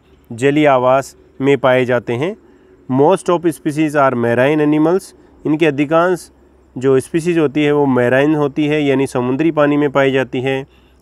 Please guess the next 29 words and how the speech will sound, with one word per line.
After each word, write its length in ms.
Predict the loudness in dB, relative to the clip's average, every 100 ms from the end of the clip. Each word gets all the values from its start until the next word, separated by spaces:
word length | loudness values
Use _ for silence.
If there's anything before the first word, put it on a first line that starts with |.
| -14
Some 280 | -2 0 0
species 420 | -2 -10 -6 -2
are 160 | 0 0
live 280 | 0 -2 -2
in 140 | -2
the 80 | -6
fresh 300 | -2 -2 -2
water, 280 | -2 -2 -6 -8 _ _ _ -8
और 120 | -6
कुछ 280 | -2 -2 -2
स्पीशीज 500 | -6 -8 -6 -6 -2
ही 120 | -2
ऐसी 240 | -4 -4
होती 260 | -4 -4 -6
है 80 | -4
जो 120 | -4
कि 240 | -6 -8 -10 _ -20 -18
स्वच्छ 280 | -4 -4 -2
जल 220 | 0 0
में 280 | 0 -2 -2 _ _
पाई 220 | 2 2 2
जाती 360 | -2 -4 -6
है। 160 | -8 -10 _ _ _ -6
यानी 240 | -4 -2
ये 80 | 0
इंपॉर्टेंट 440 | 2 2 2 0
बात 240 | 4 2 2
है 80 | -6
कि 300 | -6 -6